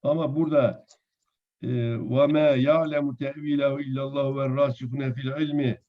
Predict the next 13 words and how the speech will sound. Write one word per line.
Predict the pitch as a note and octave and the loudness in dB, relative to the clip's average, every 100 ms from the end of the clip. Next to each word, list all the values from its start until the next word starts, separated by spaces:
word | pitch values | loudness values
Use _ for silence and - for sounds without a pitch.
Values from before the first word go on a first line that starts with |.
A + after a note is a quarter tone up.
| _ _ _ - | _ _ _ -2
onun | C3+ D3 | 0 0
tevilini | C#3 D3 C#3 C3+ | 0 0 0 0
Allah | C3 D3+ D3+ F3+ G3 | 0 2 4 6 6
ve | F3+ | 6
ilimde | E3+ E3+ E3 D#3+ | 2 0 -2 -2
rasih | D#3+ D#3+ E3 | -4 -4 -6
olanlar | D#3+ D3+ D3+ C#3+ C3 | -4 -2 0 0 0
bilir. | C3 B2 | -4 -2
Halbuki | A#2+ D#3+ D#3+ - E3+ - _ _ _ _ | -2 -2 -6 -4 -6 -6 _ _ _ _
cümle | G2+ B2+ D#3+ | -4 0 2
öyle | E3 F3 | 4 4
olmuyor | F#3+ A3 A#3 G3+ | 4 2 0 -2
ki. | - G#2 | -4 -8